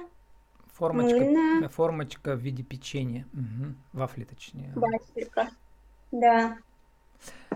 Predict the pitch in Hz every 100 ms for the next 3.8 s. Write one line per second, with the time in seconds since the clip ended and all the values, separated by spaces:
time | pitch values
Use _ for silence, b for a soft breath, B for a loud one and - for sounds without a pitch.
0 | - - 233 240 208 202 - 254 233 226
1 | 226 202 - 175 156 165 160 151 - 143
2 | 170 147 - 127 127 151 143 127 127 131
3 | 131 143 135 131 120 - 127